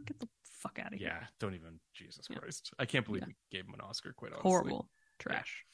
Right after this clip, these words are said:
Speaker 1: Yeah.
Speaker 2: Um, but, but all this is to say, um, that Helen sort of goes through the ringer. She, there's this whole, like, she's knocked out. She wakes up in the, the apartment. She picks up a murder weapon.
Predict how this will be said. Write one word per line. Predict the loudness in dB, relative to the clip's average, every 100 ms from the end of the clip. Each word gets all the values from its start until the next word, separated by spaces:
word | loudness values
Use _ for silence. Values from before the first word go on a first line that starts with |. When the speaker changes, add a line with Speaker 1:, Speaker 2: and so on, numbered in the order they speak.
| -20 -10
Speaker 1:
Yeah. | -8 -10 -18 _ -4
Speaker 2:
Um, | 2 4 2 2
but, | 6 6 4
but | 4 8
all | 8
this | 8 4
is | 2
to | 2
say, | 2 0 -2 -10 -20 -20 _
um, | 4 8 8 6 2 -6 2
that | 6 6 4
Helen | 2 4 6 4 4
sort | 4 6
of | 4 2
goes | 6 6 8 4 -2
through | -2 0
the | 2
ringer. | 6 6 6 6 4 2 0 -10 -20 -20 _ _ -2
She, | 2 4 2
there's | 4 4 6
this | 4
whole, | 4 6
like, | 8 6
she's | 4 0 4
knocked | 4 8 8
out. | 10 8
She | 4
wakes | 2 0 0
up | -2 -4
in | -6 -6 -10 -8
the, | -8 -6 -6 -8
the |
apartment. | -10 2 4 6 6 4 2 -8 -20 -8
She | -4 -2
picks | -2 -2
up | -4
a | -2
murder | 4 4 4
weapon. | 4 6 4 2